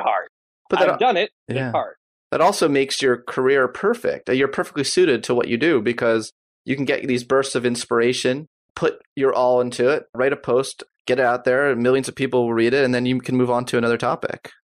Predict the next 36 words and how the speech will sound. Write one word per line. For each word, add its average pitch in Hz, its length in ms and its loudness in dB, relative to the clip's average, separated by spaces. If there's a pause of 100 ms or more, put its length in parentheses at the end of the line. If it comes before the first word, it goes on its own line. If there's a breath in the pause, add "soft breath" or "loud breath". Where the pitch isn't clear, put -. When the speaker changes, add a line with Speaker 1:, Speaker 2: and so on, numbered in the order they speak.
(140)
Speaker 1:
Yeah, 208 460 2
yeah. 160 260 2 (100)
Blogging 190 520 0
works 151 300 -6
for 135 100 -16
me 110 160 -6
in 113 100 -6
that 107 220 -2 (100)
regard 101 500 0
nicely, - 560 -2
in 127 160 2
that, 117 220 2
uh, 110 180 2
well, 202 220 2
it, 208 120 0
it 208 160 -2
also, 233 380 -2 (400)
the 147 80 -12 (100)
point 254 160 2
is, 165 120 0
it's 170 280 -2
not 269 160 2
that 208 240 2
I 190 60 2
don't 185 220 2
like 151 180 2 (100)
committing 190 340 2
to 214 80 2
something, 220 520 2
it's - 160 -2
just 190 140 -2
that 180 140 0
I'm 165 80 0
not 147 280 -2
good 160 140 0
at - 60 -2